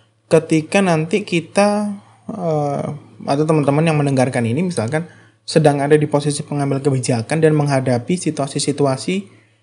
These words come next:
yang mengharuskan evidence-based policy. Nah, ini yang, yang, yang penting.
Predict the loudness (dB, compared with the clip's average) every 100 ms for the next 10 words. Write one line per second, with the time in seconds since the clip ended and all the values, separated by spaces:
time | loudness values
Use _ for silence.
0 | _ -2 0 2 0 0 0 -2 -4 -4
1 | -2 -2 0 2 2 2 2 2 -2 -2
2 | -2 -2 -8 -8 -8 -4 -2 0 0 -2
3 | -2 -4 -6 -8 -4 -4 0 -2 0 -4